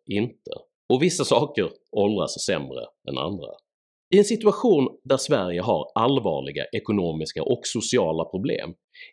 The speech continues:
är det inte längre möjligt att lägga ut bilder på den humanitära moralens motsvarighet till att spruta ner sina vänner med kristallchampagne under tennisveckan i Båstad. Det är osmakligt. Det är fåfängt.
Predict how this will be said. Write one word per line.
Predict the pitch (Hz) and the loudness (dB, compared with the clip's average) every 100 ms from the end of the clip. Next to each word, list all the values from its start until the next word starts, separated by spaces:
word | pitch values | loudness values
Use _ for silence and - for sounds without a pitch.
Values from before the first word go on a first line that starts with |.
| - | 0
är | 156 127 | 2 2
det | 120 | 2
inte | 147 123 | 0 2
längre | 135 131 107 | 2 4 2
möjligt | 101 107 151 151 58 - | 2 4 2 0 -6 -10
att | 98 | -6
lägga | 107 101 113 | 0 2 2
ut | 123 - 85 | 2 -2 -4
bilder | 104 127 110 71 - _ _ _ - | -2 0 -2 -6 -12 _ _ _ 4
på | |
den | 143 127 - - | 6 6 0 4
humanitära | 160 151 143 127 165 147 120 120 | 8 8 8 4 2 4 4 6
moralens | 135 165 104 101 95 | 8 8 8 4 4
motsvarighet | 143 185 - 139 85 80 76 - - _ - | 6 6 4 2 2 -2 -6 -8 -14 _ -2
till | 170 143 | 0 0
att | - | -2
spruta | - 139 135 139 | -2 2 4 4
ner | 139 135 | 4 4
sina | 101 98 92 | 2 -2 -2
vänner | 90 107 104 | 0 0 -2
med | 80 78 - | -2 -4 -4
kristallchampagne | 101 - 101 113 - 92 78 58 53 82 80 | -6 0 0 0 -2 -6 -6 -6 -6 -8 -6
under | 95 82 | -4 -4
tennisveckan | - 95 87 80 64 55 - 50 50 _ - | -4 -4 -4 -6 -8 -12 -10 -10 -10 _ -14
i | 90 | -8
Båstad. | 90 73 71 - - - _ _ _ 127 | -2 -2 -4 -10 -14 -16 _ _ _ -4
Det | 117 110 | 0 0
är | 120 135 | 0 -2
osmakligt. | 139 - 101 - - - - - _ _ _ _ _ | -4 -4 -4 -4 -10 -20 -20 -20 _ _ _ _ _
Det | 139 | -2
är | 139 - 135 | -2 -2 2
fåfängt. | 156 208 - 78 52 - | 2 2 -2 -8 -8 -16